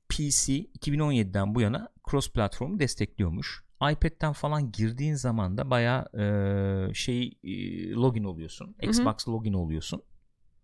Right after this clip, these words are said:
Speaker 1: E, ve bayağı Xbox achievement'lar falan da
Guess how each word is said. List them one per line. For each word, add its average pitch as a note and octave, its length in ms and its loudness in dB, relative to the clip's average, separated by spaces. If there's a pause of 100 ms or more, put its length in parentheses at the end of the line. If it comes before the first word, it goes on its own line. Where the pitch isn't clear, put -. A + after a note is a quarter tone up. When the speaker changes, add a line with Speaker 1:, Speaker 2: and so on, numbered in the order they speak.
(500)
Speaker 1:
E, G2 60 -2 (500)
ve C#3+ 220 0 (500)
bayağı B2+ 420 0 (280)
Xbox - 480 -2 (100)
achievement'lar A2 540 0
falan G#2+ 340 2
da F2 80 -2